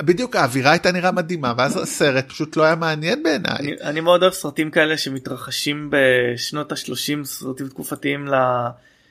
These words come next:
Speaker 2: לעידן הזה. אפשר לשים ב-, אה, זה, אני שולח לך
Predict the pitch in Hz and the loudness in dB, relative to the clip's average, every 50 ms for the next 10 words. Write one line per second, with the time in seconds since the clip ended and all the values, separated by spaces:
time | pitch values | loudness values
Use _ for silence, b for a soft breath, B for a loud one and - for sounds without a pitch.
0 | b b _ - 135 135 127 127 123 127 143 147 160 165 170 165 143 151 160 147 | b b _ -2 0 0 0 0 2 2 4 4 4 2 0 -2 -2 0 2 4
1 | 143 139 135 139 b b b b b b - - - 180 156 160 170 160 - - | 4 4 2 -2 b b b b b b -8 0 4 4 4 4 2 -2 -2 -2
2 | 180 170 170 170 170 160 170 165 156 143 139 131 131 127 127 123 123 - - - | -4 -4 -4 -2 2 4 6 8 8 8 6 6 4 2 2 0 -2 -4 -6 -8
3 | - 131 131 131 131 127 123 123 120 120 117 117 117 117 117 117 117 117 117 117 | -8 -8 -6 -6 -6 -8 -10 -10 -10 -12 -12 -12 -14 -14 -12 -12 -12 -14 -14 -6
4 | 123 151 160 160 156 143 127 - - 135 143 143 - 156 143 - 156 | 0 2 4 4 2 2 -2 -4 -2 0 0 0 -2 -4 -4 2 4